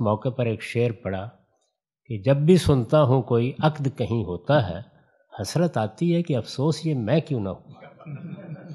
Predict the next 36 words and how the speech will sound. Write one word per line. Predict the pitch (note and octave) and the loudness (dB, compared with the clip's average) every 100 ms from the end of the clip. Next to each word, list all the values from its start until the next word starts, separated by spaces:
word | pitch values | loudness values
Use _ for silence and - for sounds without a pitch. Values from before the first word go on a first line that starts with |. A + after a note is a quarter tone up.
| - - - D#3+ - B2 B2 A#2 | -18 -20 -20 -20 -14 -10 -10 -4
<laughs> | |
दूसरी | A#2 C#3 E3+ F#3+ | 0 2 4 2
तीसरी | D3 D#3 D3 F3 | 2 -2 -2 -4
शादी | - A#2 A#2+ D#3 | -4 -4 -4 -2
में | D#3+ | -2
तो | B2 | -4
बड़ी | A#2 E3 | -2 -2
कशिश | D#3+ D3+ F3 D#3 | 2 4 4 2
है, | F3+ - - - - _ _ A#2+ | -4 -6 -20 -20 -20 _ _ -4
लेकिन | A#2 C#3 B2 | -2 0 0
पहली | - F3+ G3+ G#3+ | 4 6 8 8
ज़रा | D3 B2+ | 8 6
मुश्किल | A#2+ A#2+ - C3 | 4 2 2 2
हो | E2+ C3+ | 4 2
गई | G2 G2+ E2+ | 2 -2 -2
है। | F#2+ | -4
<laughs> | B2+ - - - - - - A2+ A#2 - - - - _ _ _ | -8 -14 -18 -18 -18 -18 -4 -2 -2 -6 -20 -20 -20 _ _ _
तो | F#2+ _ D3+ D3+ | -20 _ -8 -6
इसलिए | C3 - A3 A#3+ | -6 -2 2 4
ये | A3+ G#3 | 4 6
मसाइल | D#3 C3+ D3+ A#3 | 6 6 4 4
हैं, | D#3+ A#3+ - - - _ - | 4 2 -6 -20 -20 _ 2
हर | D#3 F3 | 2 4
दौर | C#3 C#3+ D#3+ | 4 4 4
के | D#3+ | 0
कुछ | D3+ D3 D3 | -2 -4 -2
मसाइल | A#2+ G#2+ C3 C3 | -2 0 0 0
होते | G2+ - | -4 -6
हैं, | D3+ D3+ D#3 _ - - - - | -6 -6 -8 _ -20 -20 -14 -6
उन | C#3 D3 | 0 4
मसाइल | C3 - B2 D3+ E3+ | 2 2 4 4 4
का | D#3 | 2
अच्छा | D3 - - F#3+ | 0 0 4 4
तजिया | F#3 B2+ A2+ A#2+ A#2+ | 6 4 6 6 6
करना | - F#2 G2 | 4 0 0
चाहिए। | F#2 G#2+ F#2+ F2 D2 | 0 -2 -4 -4 -10